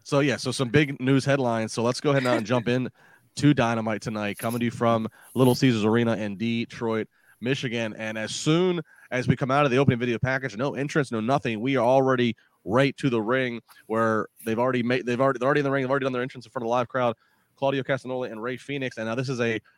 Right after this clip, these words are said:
Ring of Honor, uh, s-, stipulated match. It's called a double, double Jeopardy match, which basically, if I understand it right, um, both, uh, are title holders, both, uh, Claudio and Rey Fenix,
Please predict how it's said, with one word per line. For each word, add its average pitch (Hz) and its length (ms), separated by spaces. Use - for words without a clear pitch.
Ring 147 180
of 131 100
Honor, 131 420
uh, 107 360
s-, - 220
stipulated 120 440
match. 113 300
It's 110 140
called 143 160
a 123 40
double, 127 280
double 139 200
Jeopardy 123 320
match, 110 220
which - 120
basically, 131 280
if 98 40
I 107 80
understand 110 320
it 120 60
right, 101 200
um, 92 420
both, 135 380
uh, - 60
are 104 280
title 139 280
holders, 98 300
both, 110 300
uh, 98 220
Claudio 107 320
and 104 180
Rey 98 80
Fenix, 131 260